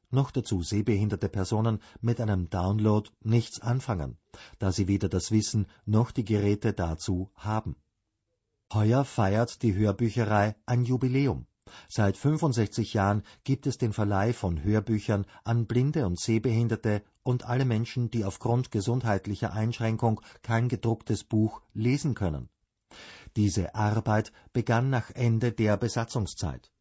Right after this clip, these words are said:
Die Zersplitterung des Landes in Besatzungszonen, die wirtschaftliche, soziale und infrastrukturelle Lage et cetera hatten davor noch keine Versorgung mit Hörbüchern für Menschen mit Behinderungen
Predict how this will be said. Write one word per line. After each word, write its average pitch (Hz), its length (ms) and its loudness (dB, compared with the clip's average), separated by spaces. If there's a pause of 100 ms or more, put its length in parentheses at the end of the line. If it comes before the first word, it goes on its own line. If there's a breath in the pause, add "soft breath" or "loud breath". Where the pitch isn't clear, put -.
(520 loud breath)
Die 110 180 2
Zersplitterung 113 840 -2
des 87 220 -4
Landes 104 460 0 (200 loud breath)
in 123 180 2
Besatzungszonen, 117 1080 -2 (400 loud breath)
die 92 200 0
wirtschaftliche, 104 760 0 (160 soft breath)
soziale 110 800 0 (200)
und 139 340 0 (100)
infrastrukturelle 104 1300 -2
Lage 110 560 0 (220)
et 95 140 -10
cetera 104 560 -2 (300 soft breath)
hatten 113 340 -4
davor 107 540 2 (200 loud breath)
noch 120 280 -2
keine 110 260 -2
Versorgung 110 600 0
mit - 260 -6
Hörbüchern 107 560 -2
für 101 140 -2
Menschen 101 360 -4
mit 104 180 -4
Behinderungen 107 720 -2